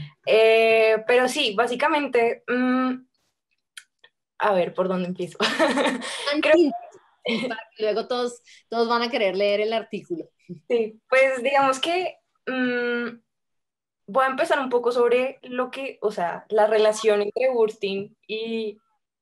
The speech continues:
Speaker 1: y, y la creación de la obra como tal, y, y el personaje al que se refiere, eh, Felisa Burstyn, pues se va a París a estudiar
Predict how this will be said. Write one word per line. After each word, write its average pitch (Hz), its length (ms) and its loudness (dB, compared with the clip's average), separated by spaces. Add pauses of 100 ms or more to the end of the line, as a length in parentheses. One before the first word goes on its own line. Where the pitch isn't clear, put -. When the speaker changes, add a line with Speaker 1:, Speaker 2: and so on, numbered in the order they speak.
(220)
Speaker 1:
y, 196 580 -6
y 214 100 -8
la 202 140 2
creación 208 420 2
de 202 100 0
la 233 200 0
obra 175 380 -4
como 196 240 -10
tal, 165 240 -8
y, 180 280 -12
y 185 60 -2
el 180 140 -4
personaje 190 500 -2
al 185 100 -6
que 196 120 -6
se 196 100 -2
refiere, 185 560 -8
eh, 175 240 -10
Felisa 180 320 -10
Burstyn, 214 640 -6 (380)
pues 233 160 2
se 254 80 2
va 226 120 6
a 220 60 0
París 214 640 0
a 214 80 -2
estudiar 208 680 -2